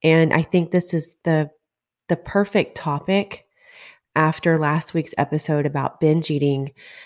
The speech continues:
Um, because with binge eating or any sort of eating disorder, there's constant,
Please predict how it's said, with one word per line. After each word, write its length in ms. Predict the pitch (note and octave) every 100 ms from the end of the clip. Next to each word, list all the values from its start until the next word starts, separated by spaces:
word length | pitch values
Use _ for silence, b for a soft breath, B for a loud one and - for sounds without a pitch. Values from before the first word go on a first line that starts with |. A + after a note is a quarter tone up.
| B _
Um, 480 | D#3 D3+ D3 C#3+ - - -
because 320 | F3 E3+ F#3
with 180 | E3+ D#3
binge 280 | F3 F3+ F3+
eating 260 | F3+ E3+
or 120 | D3+ - -
any 400 | F3 F#3 D#3+ D3+
sort 320 | - D#3+ D#3
of 140 | D3+ -
eating 320 | C#3+ D3+ D3+
disorder, 560 | D3 C#3+ - C3+ C#3 C3+
there's 280 | C#3 C#3+ - -
constant, 1000 | - - D#3 D#3 - - D#3 C#3+ - -